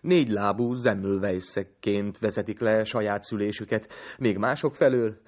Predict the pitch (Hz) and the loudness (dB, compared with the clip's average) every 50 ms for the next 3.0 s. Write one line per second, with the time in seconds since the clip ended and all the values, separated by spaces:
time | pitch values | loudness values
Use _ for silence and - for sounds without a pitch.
0 | - - - - - 180 - 165 143 131 127 120 - - - 160 135 123 110 107 | -20 -20 -2 2 2 4 4 4 4 4 4 2 0 2 4 4 6 6 4 2
1 | 104 101 104 101 95 - 104 98 107 104 101 101 101 92 98 98 98 - - 104 | 2 2 0 -2 -2 -2 0 2 2 4 4 2 2 2 0 0 -2 -2 -2 -2
2 | - 101 90 - 92 92 - 95 92 90 85 80 78 - - - - - - | -2 -2 -4 -6 -6 -8 -6 -8 -6 -6 -6 -6 -8 -10 -12 -14 -14 -14 -20